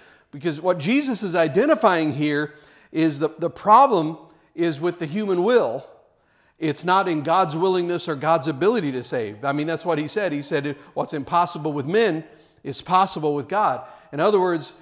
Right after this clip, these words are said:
he's saying, uh, it's impossible, uh, in, in the sense that, um, that, that it's about my human will. Do I need him? Do I believe I need anything from God? Uh, do I turn to him for my help,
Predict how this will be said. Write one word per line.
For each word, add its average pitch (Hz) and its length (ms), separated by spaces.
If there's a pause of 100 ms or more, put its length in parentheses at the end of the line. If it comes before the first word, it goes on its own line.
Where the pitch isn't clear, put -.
(140)
he's 156 200
saying, 170 440 (240)
uh, 147 760
it's 151 200
impossible, 160 880
uh, 160 260
in, 165 320
in 160 80
the 151 100
sense 190 380
that, 151 280 (300)
um, 139 640 (240)
that, 151 260
that 185 140
it's - 100
about 175 380
my 175 140
human 165 360
will. 165 320
Do 156 280
I 156 120
need 175 480
him? 123 200
Do 170 120
I 170 80
believe 160 460
I 165 80
need 170 480 (880)
anything 196 480
from 220 320
God? 117 400 (340)
Uh, 147 260
do 156 280
I 156 120
turn 226 440
to 196 80
him 214 420
for 180 200
my 165 180
help, 160 400